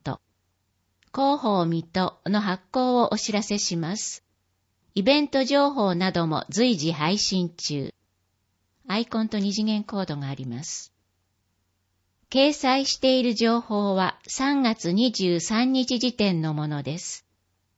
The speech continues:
新型コロナウイルス感染症の拡大防止のため、中止、延期などを行う場合があります。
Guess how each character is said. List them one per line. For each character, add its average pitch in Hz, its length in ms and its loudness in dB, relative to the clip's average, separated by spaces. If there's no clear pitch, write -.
新 277 300 2
型 285 300 0
コ 277 120 0
ロ 262 120 2
ナ 262 180 2
ウ 254 80 0
イ 254 80 0
ル 233 100 2
ス - 140 -6
感 240 260 2
染 254 280 2
症 233 280 2
の 220 140 2
拡 214 300 -2
大 226 260 4
防 208 220 2
止 - 160 -4
の 202 160 0
た 196 180 0
め、 180 240 0
中 269 240 0
止、 254 420 -2
延 262 240 4
期 277 140 2
な 262 160 4
ど 175 260 4
を - 100 2
行 214 180 0
う 208 300 2
場 175 220 0
合 185 120 2
が 170 200 0
あ 160 80 -2
り 156 140 -4
ま 147 180 -4
す。 - 320 -12